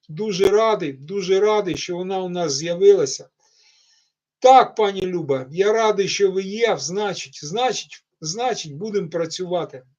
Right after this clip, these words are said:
Дякую, пані Люба. Отже, отже, дорогі рідні українці, я задав сьогодні два незручних питання,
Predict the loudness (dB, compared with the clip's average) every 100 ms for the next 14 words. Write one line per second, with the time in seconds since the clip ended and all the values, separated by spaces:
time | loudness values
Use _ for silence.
0 | -2 2 2 0 -6 -4 -6 -6 -8 -10
1 | -12 _ _ _ -20 -20 _ _ 8 8
2 | 8 4 -4 -8 _ _ -20 -2 8 8
3 | 8 2 0 0 -2 -2 -4 -6 -6 -6
4 | -6 -4 -2 -2 -4 -6 -10 -12 _ _
5 | 0 4 6 4 4 4 4 -2 -4 -4
6 | -2 0 0 0 -2 -4 -6 -6 -2 -2
7 | -2 _ _ 6 6 4 0 0 -2 -6
8 | -6 -6